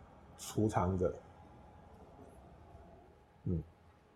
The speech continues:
福报是很大，没有错。福报是很大，没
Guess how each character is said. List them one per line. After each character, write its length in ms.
福 180
报 200
是 140
很 200
大， 180
没 220
有 100
错。 260
福 120
报 200
是 200
很 140
大， 160
没 120